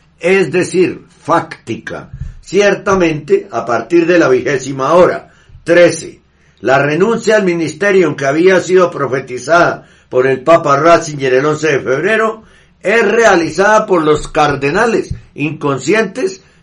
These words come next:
que, sin haber entendido la declaración en latín, convocan un cónclave, ¿no? Convocan un cónclave. Y quinta fase.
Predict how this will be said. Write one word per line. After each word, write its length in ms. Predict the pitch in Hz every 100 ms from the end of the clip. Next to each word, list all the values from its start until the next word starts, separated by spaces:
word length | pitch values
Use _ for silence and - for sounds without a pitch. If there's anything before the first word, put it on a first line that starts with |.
| _ _ _ _
que, 500 | - 151 151 151 151 _
sin 760 | - - 113 127 123 117 113 -
haber 300 | 104 151 226
entendido 760 | 240 208 185 170 175 208 151 123
la 160 | 120
declaración 720 | 120 120 120 123 156 151 123 120
en 100 | 113
latín, 580 | 107 180 226 226 - _ _ - _ _ _
convocan 580 | 127 131 175 165 160 156
un 100 | 151
cónclave, 600 | 139 92 85 73 65 - _ _ _ _ _ _ _
¿no? 480 | 92 110 143 165 - _ _ _ _ _ _ _
Convocan 680 | 123 135 180 175 175 175
un 160 | 160 147
cónclave. 580 | 139 101 - 69 67 98
Y 120 | 104
quinta 500 | - 233 214 220 185
fase. 460 | 165 - - -